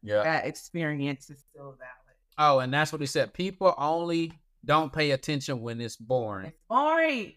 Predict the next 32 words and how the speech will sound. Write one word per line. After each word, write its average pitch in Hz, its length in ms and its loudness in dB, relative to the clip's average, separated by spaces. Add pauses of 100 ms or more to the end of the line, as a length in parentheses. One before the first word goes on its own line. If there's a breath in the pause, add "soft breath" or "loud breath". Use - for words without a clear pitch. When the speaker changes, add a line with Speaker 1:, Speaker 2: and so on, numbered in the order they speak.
(140)
Speaker 1:
People 170 300 0
will 151 100 2
sit 165 180 -2
and 151 120 -4
binge 147 200 0
watch 131 240 2
forty-eight 151 360 0
hours 139 260 2
of, 127 200 -6 (100)
of 131 160 -2
a 117 80 -2
show, 127 200 0
so 120 140 -4
that 117 200 0
can't 120 220 -6
be 110 120 -10
true. 110 400 -10 (340)
And 123 140 -6
then, 165 320 0
oh, 131 120 4
that 135 220 4
was 156 120 -2
the 143 120 -2
part 143 300 2
that 135 100 2
he 143 140 -2
drilled. 123 420 -2
From 131 140 -4
that, 160 180 0
he 170 80 -2
said, 147 280 -2
"Stop 160 440 2